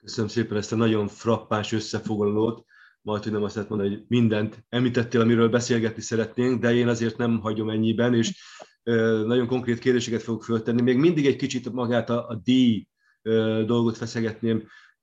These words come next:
Mit jelent egy díj egy olyan cég életében, ö, mind menedzsment szinten, vezetés szinten, mind pedig az alkalmazotti szinten, tehát a, a, a sor mellett dolgozók számára?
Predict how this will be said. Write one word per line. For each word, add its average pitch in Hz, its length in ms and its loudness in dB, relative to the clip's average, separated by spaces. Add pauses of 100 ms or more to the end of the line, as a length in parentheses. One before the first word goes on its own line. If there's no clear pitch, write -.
Mit 143 300 -2
jelent 143 320 4
egy 120 220 2
díj 131 420 2
egy 117 200 -2
olyan 131 220 2
cég 123 220 -4
életében, 113 800 -4 (580)
ö, 113 360 2 (140)
mind 127 260 2
menedzsment 120 640 2
szinten, 107 500 -6
vezetés 120 400 -2
szinten, 110 320 -8
mind 127 180 0
pedig 120 360 0 (260)
az - 120 -18
alkalmazotti 135 800 2
szinten, 98 720 -8 (140)
tehát 104 320 -6
a, 104 460 -6
a, 98 220 -12
a - 80 -14
sor 135 260 4
mellett 123 300 2
dolgozók 104 460 -4
számára? 101 600 -10